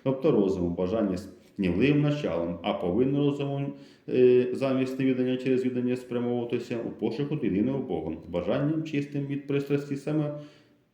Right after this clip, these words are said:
себелюбності, збуджуватися в любовному томлінні до одного тільки Бога, гнівливим же началом, віддаленим від тиранії, боротися за єдиного Бога. І в цих прагненнях душі виникає божественна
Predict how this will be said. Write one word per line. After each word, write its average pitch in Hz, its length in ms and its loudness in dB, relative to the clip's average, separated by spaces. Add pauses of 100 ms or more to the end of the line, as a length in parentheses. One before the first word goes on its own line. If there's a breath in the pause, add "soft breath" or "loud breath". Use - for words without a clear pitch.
себелюбності, 98 840 2
збуджуватися 131 720 0
в 139 40 0
любовному 139 480 0
томлінні 127 560 0
до 127 200 0 (360)
одного 98 400 0
тільки 139 340 -2
Бога, 78 380 -2 (180)
гнівливим 95 500 2
же 151 100 2
началом, 147 500 0
віддаленим 143 500 0
від 139 160 -8
тиранії, 139 560 -2
боротися 117 540 0 (120)
за 95 120 -2
єдиного 120 480 0
Бога. 85 420 -6
І 107 80 0
в - 160 -2
цих 92 200 -2
прагненнях 135 420 0
душі 143 260 -4
виникає 135 480 -2
божественна 98 640 -4